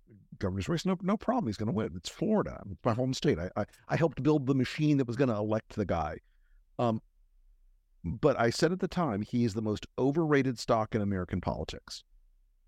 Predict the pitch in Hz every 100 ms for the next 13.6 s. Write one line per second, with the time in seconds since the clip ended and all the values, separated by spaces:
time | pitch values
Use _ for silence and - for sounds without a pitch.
0 | _ _ _ _ 110 107 101 101 101 -
1 | _ - _ _ 107 107 - 120 127 120
2 | 131 156 131 107 135 - 120 104 127 104
3 | - - - _ - 120 - 131 104 98
4 | - 139 - 87 110 _ _ - _ -
5 | _ 120 127 131 98 - _ _ _ _
6 | _ _ _ _ _ 117 110 - 107 113
7 | 104 113 113 - 110 _ - 104 - 120
8 | 98 80 90 117 123 117 98 107 104 -
9 | 113 135 143 104 - 113 139 120 98 -
10 | - 127 135 123 117 104 98 113 92 -
11 | 110 110 104 - 104 92 - 113 - 110
12 | 95 - 98 90 104 90 98 90 - 90
13 | 92 87 85 76 82